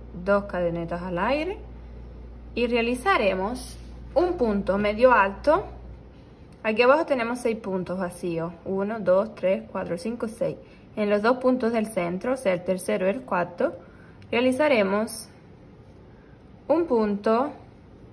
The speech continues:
medio alto, pero lo estiraremos un poco de esta forma y cerramos.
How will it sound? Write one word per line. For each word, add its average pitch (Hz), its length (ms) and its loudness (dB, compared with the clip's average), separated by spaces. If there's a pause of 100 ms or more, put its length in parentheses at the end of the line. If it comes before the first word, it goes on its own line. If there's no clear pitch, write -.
(1120)
medio 208 400 4
alto, 185 640 4
pero 233 220 0
lo 226 80 2
estiraremos 220 640 0
un 220 220 -4
poco 180 380 2
de 185 60 2
esta 180 220 -8
forma 208 480 -4 (960)
y 190 140 -4
cerramos. 170 840 -8